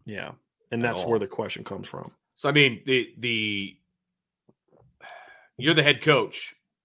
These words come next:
Speaker 2: If that's the kind of, if you, if you wanna let Al Golden run his defense, then that's on you.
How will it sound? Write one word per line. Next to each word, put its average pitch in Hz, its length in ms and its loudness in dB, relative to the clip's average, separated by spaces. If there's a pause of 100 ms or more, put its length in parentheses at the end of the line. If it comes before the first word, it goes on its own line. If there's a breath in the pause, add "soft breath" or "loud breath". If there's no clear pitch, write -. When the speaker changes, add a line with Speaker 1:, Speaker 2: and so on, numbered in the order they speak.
(500)
Speaker 2:
If 104 140 -6
that's 151 460 4 (320)
the 127 80 -2
kind 139 340 4
of, 127 80 2
if 127 160 -2
you, 135 140 -6
if 123 160 -4
you 160 100 -2
wanna 196 160 4
let 175 140 4
Al 170 120 8
Golden 170 300 -2
run 147 160 0
his 151 160 -2
defense, 107 460 -6
then 104 180 -8
that's 110 220 -4
on 110 160 -2
you. 98 320 -2